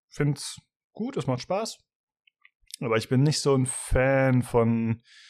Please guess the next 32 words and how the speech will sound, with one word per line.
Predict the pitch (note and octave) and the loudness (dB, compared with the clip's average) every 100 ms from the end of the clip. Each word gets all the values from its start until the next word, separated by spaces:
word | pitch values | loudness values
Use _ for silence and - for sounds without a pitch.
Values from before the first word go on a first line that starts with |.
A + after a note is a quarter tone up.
| - - - _ - | -20 -20 -20 _ -2
nicht | B2+ | 0
unbedingt | C#3 B2 A2+ | 4 4 4
der | G2+ | 2
Haptik, | C#3+ - E3+ D#3 | 0 0 -6 0
aber | B2 | 2
der | A#2+ A#2 | 4 4
Form | B2+ C3 B2+ A#2 | 4 4 4 4
des | G#2+ | 0
Controllers, | - G#2 A2+ A2 G#2+ | -2 -2 2 2 2
glaub | - G2 F#2+ | 0 -4 -4
ich, | F#2 - - - _ - - _ _ - | -8 -12 -18 -20 _ -20 -20 _ _ -8
äh, | |
oder | G#2+ G2 G2 F#2+ | -4 -4 -4 -6
des | F2 - | -8 -6
ganzen | G2+ G2 F#2+ | -6 -6 -6
Geräts. | F#2+ G2+ G2+ - | -4 0 -2 -2
Also | G#2 | -6
es | |
ist | G2+ | -4
natürlich | A#2 A2+ A2 | -4 -4 -2
relativ | G#2+ G#2+ - | -2 -2 -8
groß, | B2+ D#3+ | -2 -2
das | D#3 B2+ | -2 -4
finde | C3 | -2
ich | A#2+ | 0
gar | A#2 | 0
nicht | A#2 | 0
mal | |
so | A2 | -2
schlimm, | G2+ C#3 D3 | -4 0 0
aber | D3 A#2 | 2 0
irgendwie | A#2 C#3 C3 C3+ C3+ | 2 -2 -4 -4 -6